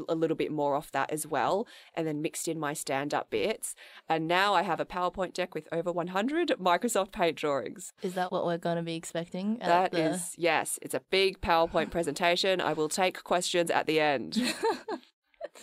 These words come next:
Speaker 2: Awesome. Um, I know that you've done a lot of shows, but also a lot of festivals. So I was wondering if there was any differences that you've noticed in, like, the vibe or, like, the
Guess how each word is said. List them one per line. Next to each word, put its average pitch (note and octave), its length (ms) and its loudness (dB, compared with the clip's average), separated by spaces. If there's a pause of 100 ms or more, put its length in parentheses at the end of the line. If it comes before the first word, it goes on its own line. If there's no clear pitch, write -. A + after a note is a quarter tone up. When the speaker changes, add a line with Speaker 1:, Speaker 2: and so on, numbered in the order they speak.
(140)
Speaker 2:
Awesome. F#3 580 -2
Um, A3+ 580 0 (340)
I G3+ 140 4
know A3+ 220 2
that D#4+ 180 -2
you've G#3+ 140 -4
done F3+ 180 0
a D#3+ 60 0
lot E3 180 2
of D#3 200 -2
shows, A#3 580 0
but E3 140 -2
also E3+ 280 -2
a D#3+ 40 0
lot D#3 160 -2
of E3+ 80 -6
festivals. D#3 600 -4
So F3+ 460 -2 (240)
I G3 120 2
was G3 180 0
wondering A3 300 2
if A3 40 0
there F#3 100 0
was F3+ 120 -2
any E3+ 200 -2
differences A3 800 -4
that G3 160 -2
you've F3+ 180 -6
noticed E3+ 360 -2
in, E3 100 -2
like, C#3+ 220 -4
the E3+ 100 -2
vibe E3 580 2
or, D3+ 140 -6
like, C#3+ 300 -6
the D#3+ 300 -4